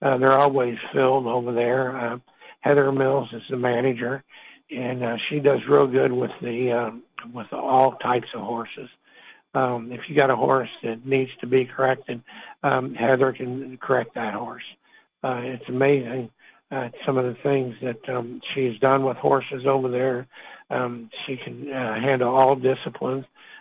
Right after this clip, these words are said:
Uh, she's a great barrel racer. Um, she's a great, uh, horseman all the way around. And she's there twenty-four seven, and, and the Delray facility is, is, is phenomenal. Uh, people, you know, really would like,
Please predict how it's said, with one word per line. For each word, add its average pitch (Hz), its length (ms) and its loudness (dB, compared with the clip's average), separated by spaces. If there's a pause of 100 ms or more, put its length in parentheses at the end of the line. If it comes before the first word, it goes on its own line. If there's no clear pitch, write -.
(140)
Uh, 135 160 -4 (120)
she's 120 160 -8
a 123 40 -2
great 127 360 2
barrel 131 380 6
racer. 139 500 -2 (420)
Um, 123 480 -6 (140)
she's 123 280 -8
a - 20 -6
great, 123 380 -2
uh, 120 420 -2
horseman 135 480 2
all 131 180 6
the 127 60 0
way 131 180 2
around. 123 500 2 (540)
And 120 300 -10
she's 123 160 -6
there 127 180 4
twenty-four 139 640 2 (120)
seven, 135 320 2
and, 123 180 -4
and 123 480 -6
the 135 60 8
Delray 139 340 6
facility 135 600 0
is, 117 120 -4
is, 120 160 -12 (500)
is 135 120 -18
phenomenal. 123 600 2 (440)
Uh, 120 280 -8
people, 120 440 -2
you 131 180 -6
know, 120 120 -4
really 123 420 0
would 120 260 -12
like, 127 300 2